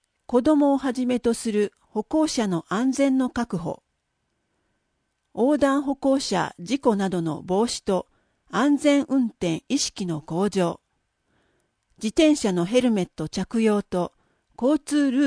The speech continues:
ール遵守の徹底。大阪の重点。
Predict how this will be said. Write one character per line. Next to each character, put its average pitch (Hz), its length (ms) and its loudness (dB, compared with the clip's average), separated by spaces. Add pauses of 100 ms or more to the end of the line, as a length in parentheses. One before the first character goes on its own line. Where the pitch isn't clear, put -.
ー 202 40 0
ル 165 300 -4
遵 247 320 0
守 196 220 -6
の 151 240 -4
徹 170 180 -4 (200)
底。 180 240 -2 (1700)
大 226 160 6
阪 254 380 0
の 208 260 -2 (280)
重 180 300 -2
点。 190 360 -2